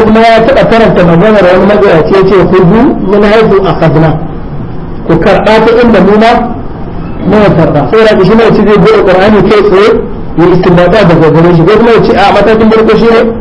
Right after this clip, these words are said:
littafin da zai sa Bulughul Maram, ko littafin da zai sa shi ne Sahih Bukhari ko makamantansu." Wannan kwata-kwata ba marhala ce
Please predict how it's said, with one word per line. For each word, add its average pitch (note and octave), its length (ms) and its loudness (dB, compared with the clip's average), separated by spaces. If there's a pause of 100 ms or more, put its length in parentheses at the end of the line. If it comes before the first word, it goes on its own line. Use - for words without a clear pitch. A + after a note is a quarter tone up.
(200)
littafin G#3 400 0
da F#3 80 2
zai G#3+ 140 2
sa G#3 160 2
Bulughul G3 340 2
Maram, G3 380 2 (100)
ko - 220 -2
littafin G#3 420 0
da F3 80 0
zai G#3 140 2
sa F#3 160 0
shi F3+ 100 0
ne G3+ 140 2 (300)
Sahih G3+ 280 0
Bukhari F#3 420 0
ko F#3+ 160 -2
makamantansu." C#3 640 -2 (340)
Wannan G#3 320 0
kwata-kwata G3 500 -2
ba F3 120 0
marhala F#3+ 440 0
ce B2+ 140 -4